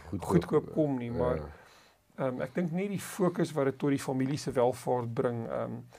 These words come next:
Speaker 2: kan dalk selfs vir families oor tyd sekere, ehm,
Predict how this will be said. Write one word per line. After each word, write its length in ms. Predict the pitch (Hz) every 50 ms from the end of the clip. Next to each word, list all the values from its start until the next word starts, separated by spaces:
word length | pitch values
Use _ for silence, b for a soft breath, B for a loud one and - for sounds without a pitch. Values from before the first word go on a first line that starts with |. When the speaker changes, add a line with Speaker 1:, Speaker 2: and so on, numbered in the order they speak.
| B B B B B B B _ -
Speaker 2:
kan 180 | - 135 127
dalk 220 | 123 123 120 117 120
selfs 560 | - - 139 127 120 117 120 - - - - _ - - 320
vir 220 | 220 - - - 175
families 500 | - - 135 127 127 123 127 131 123 - -
oor 160 | 143 - -
tyd 240 | - 131 131 120 -
sekere, 640 | - - 135 127 127 - 131 127 120 120 120 117 120 B B B B B B _ -
ehm, 120 | 139 123